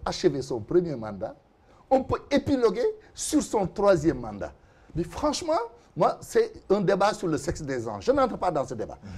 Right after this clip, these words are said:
Speaker 1: Si ce que Macky a dit,
Speaker 2: Mhm.
Speaker 1: tout ce que, que la Constitution a dit n'a pas rassuré les gens, c'est pas Abdou Fall qui va les rassurer sur ce sujet.
Speaker 2: Mhm.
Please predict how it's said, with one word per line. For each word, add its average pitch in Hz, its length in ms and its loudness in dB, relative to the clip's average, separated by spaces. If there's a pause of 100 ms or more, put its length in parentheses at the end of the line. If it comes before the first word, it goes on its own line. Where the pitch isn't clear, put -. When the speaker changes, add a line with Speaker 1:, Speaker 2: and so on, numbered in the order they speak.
(280)
Speaker 1:
Si 277 340 4
ce 240 120 -4
que 190 160 -2
Macky 170 340 -2
a 139 140 0
dit, 113 340 -8
Speaker 2:
Mhm. 92 80 -16 (680)
Speaker 1:
tout 294 140 4
ce - 160 -2
que, 226 360 4
que 226 120 2
la 196 160 6
Constitution 165 840 -2
a 127 120 -4
dit 120 220 -6
n'a 117 140 -6
pas 113 200 -2
rassuré 185 480 2
les 131 160 -4
gens, 131 260 -6 (180)
c'est - 220 -8
pas 151 180 6
Abdou 120 220 -8
Fall 135 240 0
qui 139 80 -10
va 113 120 -2
les 104 140 -4
rassurer 104 400 -10 (100)
sur - 160 -16
ce - 120 -12
sujet. - 300 -14 (120)
Speaker 2:
Mhm. 95 80 -18